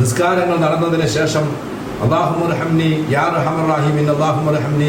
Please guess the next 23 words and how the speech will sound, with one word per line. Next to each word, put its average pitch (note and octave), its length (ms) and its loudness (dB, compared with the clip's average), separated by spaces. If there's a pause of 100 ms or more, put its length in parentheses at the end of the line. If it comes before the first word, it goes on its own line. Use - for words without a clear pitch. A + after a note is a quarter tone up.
യാ C#3+ 140 2
അർഹമർ C#3+ 360 0
റാഹിമീൻ" C3+ 320 2
എന്നിങ്ങനെ B2+ 340 0
പറഞ്ഞാൽ C3+ 380 0
മതി B2 180 0 (100)
എന്നല്ല. A#2+ 280 0 (1200)
ലോകം F3 380 0
മൊത്തവും F3 420 0
പഠിച്ച, F3 280 0 (840)
ഇരു F3+ 200 4
ലോകത്തെക്കുറിച്ചും E3+ 800 2
വിവരമുള്ള, D#3+ 440 2 (500)
ശാസ്ത്രീയമായും E3+ 840 2
ഭൗതികമായും E3 720 2 (520)
വിജ്ഞാനങ്ങളെ D#3+ 800 0
കൊണ്ട് D#3 200 2
നിറയ്ക്കപ്പെട്ട, D3+ 560 0 (300)
ഒരാൾക്കും E3 500 0
ലോകത്ത് D3 440 0
കിട്ടാത്തത്രയും D3+ 760 0
വിജ്ഞാനങ്ങളുള്ള D3+ 680 0 (160)
ഹബീബായ D3+ 460 2